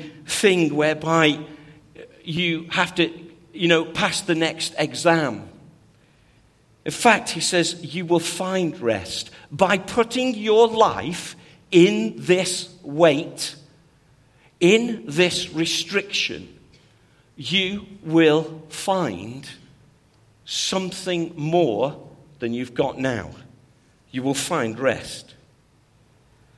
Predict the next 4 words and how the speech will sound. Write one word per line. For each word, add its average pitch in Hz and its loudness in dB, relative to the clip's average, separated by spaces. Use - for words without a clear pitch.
A 151 2
disciple 208 2
of 170 2
Jesus 151 -6